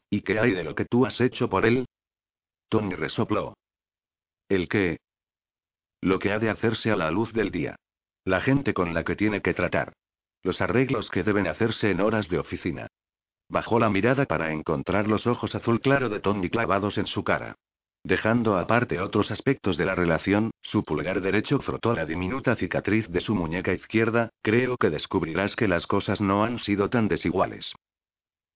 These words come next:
"Él me confía su vida". Casi sonó como una pregunta. "¿Tú le confiaste la tuya?". Sobre ellos, una farola zumbó,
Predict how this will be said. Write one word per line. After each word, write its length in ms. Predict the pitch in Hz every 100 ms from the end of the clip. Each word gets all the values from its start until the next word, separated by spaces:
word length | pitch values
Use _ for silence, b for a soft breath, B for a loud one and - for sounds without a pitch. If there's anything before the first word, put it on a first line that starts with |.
| _ -
"Él 220 | 110 95
me 120 | 92
confía 420 | 98 82 98 95
su 160 | - 101
vida". 320 | 90 57 50 _ _ _ _ _ _
Casi 280 | - 92 104
sonó 360 | - 123 117 -
como 240 | 87 80
una 220 | 104 80
pregunta. 500 | 78 78 65 58 55 - _ _ _ _ _ _ _ _ -
"¿Tú 120 | 143
le 140 | 123
confiaste 640 | 120 90 78 95 117 - 123
la 140 | 92
tuya?". 360 | 101 80 64 - _ _ _ _ _ _ _ -
Sobre 380 | - 95 71 80
ellos, 400 | 101 110 - - -
una 300 | 135 131 110
farola 380 | 92 117 127
zumbó, 420 | 117 90 80 101